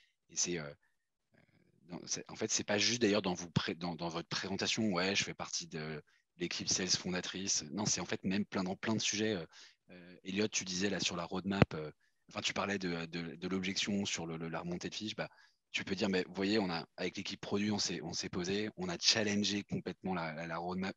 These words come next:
Tu vois, d'aborder ce genre de sujet, t'étais peut-être pas dans les discussions produits, mais de dire que tu y étais,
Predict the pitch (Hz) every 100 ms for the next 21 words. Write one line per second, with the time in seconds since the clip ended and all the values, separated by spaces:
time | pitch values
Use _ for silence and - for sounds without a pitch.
0 | - - 98 - _ _ _ _ _ _
1 | 104 101 104 110 110 104 92 90 - 101
2 | 95 107 127 _ _ _ _ _ _ -
3 | 87 - 92 - 95 92 87 - - 90
4 | 95 92 107 113 95 98 95 113 - 104
5 | - 98 90 101 104